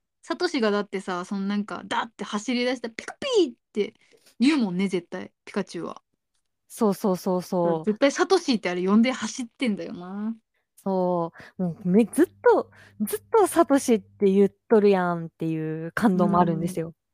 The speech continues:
Speaker 1: そう考えたらめっちゃ可愛いよね、ピカチュウって。可愛いやつ。
Speaker 2: うーん。
Speaker 1: いやー、でもその旅がさ、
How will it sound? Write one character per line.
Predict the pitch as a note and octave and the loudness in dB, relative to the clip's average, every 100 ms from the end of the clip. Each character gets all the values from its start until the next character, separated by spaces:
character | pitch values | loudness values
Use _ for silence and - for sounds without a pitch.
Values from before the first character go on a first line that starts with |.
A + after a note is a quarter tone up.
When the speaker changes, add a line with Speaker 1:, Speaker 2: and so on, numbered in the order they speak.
| _ | _
Speaker 1:
そ | - C4+ E4 | -6 -2 -2
う | |
考 | E4+ F4 E4+ | 0 2 2
え | F4 | 2
た | F4 | 0
ら | G#3 | -2
め | F#3 F#3+ | -2 -4
っ | - | -4
ち | A#3 | -4
ゃ | |
可 | C4 C4 | -4 -4
愛 | B3+ C4+ | -2 -2
い | B3+ | -2
よ | F3+ | -4
ね、 | E3 - A3+ A3+ _ _ _ _ | -8 -12 -14 -20 _ _ _ _
ピ | - | -8
カ | F#3 | -8
チ | - F#3 | -6 -10
ュ | |
ウ | F3 | -10
っ | |
て。 | - - - - _ - | -12 -16 -16 -18 _ -12
可 | G3+ | -4
愛 | F#3+ G3+ G#3 | 0 2 2
い | |
や | G3+ | 2
つ。 | G3 | 4
Speaker 2:
う | F#3+ | 4
ー | F#3 F#3 F3+ F3+ E3+ E3+ | 2 2 -2 -2 -4 -6
ん。 | - - - | -10 -16 -8
Speaker 1:
い | A3+ | -6
や | |
ー、 | G#3+ G#3+ G#3+ A3 A3 G#3+ G#3+ _ _ | -6 -6 -6 -6 -6 -8 -12 _ _
で | A#3+ | 0
も | A3 | 2
そ | G#3+ | 4
の | A#3 A3+ | 2 2
旅 | C4 C4+ | 0 2
が | D#4 A3+ | 2 0
さ、 | A3 F#3+ F#3+ G#3 | -2 -4 -4 -10